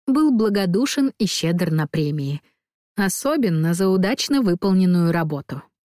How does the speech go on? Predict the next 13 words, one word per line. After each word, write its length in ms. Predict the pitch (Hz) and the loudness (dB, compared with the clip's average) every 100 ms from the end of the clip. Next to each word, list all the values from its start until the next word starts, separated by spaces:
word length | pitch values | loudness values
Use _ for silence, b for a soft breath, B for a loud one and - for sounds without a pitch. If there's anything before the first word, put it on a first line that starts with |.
| _ _ _ _ _ _ _ _ _ _ _ - | _ _ _ _ _ _ _ _ _ _ _ -4
«Мия, 580 | 247 262 277 240 160 147 _ _ _ _ | 2 4 4 2 0 -4 _ _ _ _
ты 140 | 320 311 | 0 2
уезжаешь?» 840 | 302 294 269 339 403 226 - - _ _ _ _ _ _ _ _ _ _ | 4 2 0 0 0 -2 -4 -10 _ _ _ _ _ _ _ _ _ _
Сирена, 500 | - - 196 185 185 | -12 -2 0 2 0
как 200 | 185 180 | -2 -6
старшая, 500 | - 220 233 - 190 | -4 -4 -4 -2 0
начала 400 | 180 180 202 202 | 0 0 0 -2
первой. 560 | - 160 156 147 131 - _ _ _ _ - | -2 -4 -4 -8 -14 -18 _ _ _ _ -2
Джулия 540 | 180 208 311 311 302 - | 0 2 4 2 0 -2
просто 400 | 180 196 - 196 | -4 -4 -4 -6
смотрела. 600 | - 175 - 147 143 143 - _ _ _ _ _ _ _ _ _ - | -2 -2 -2 -6 -6 -10 -14 _ _ _ _ _ _ _ _ _ -2
«Да, 320 | 269 254 247 | 2 2 0
сестрички, 720 | - 170 - 175 156 - 156 | -2 -4 -2 -2 -2 -6 -8